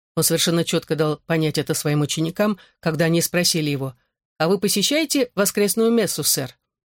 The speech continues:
"Иногда, когда я в настроении поговорить с Богом", ответил Тони О'Брайен.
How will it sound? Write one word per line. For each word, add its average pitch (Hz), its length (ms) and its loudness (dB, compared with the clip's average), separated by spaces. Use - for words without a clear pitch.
"Иногда, 175 540 2
когда 156 280 -2
я 165 120 2
в - 20 0
настроении 170 580 2
поговорить 165 600 -2
с 151 140 0
Богом", 143 440 0
ответил 143 380 -4
Тони 143 260 -2
О'Брайен. 143 480 -2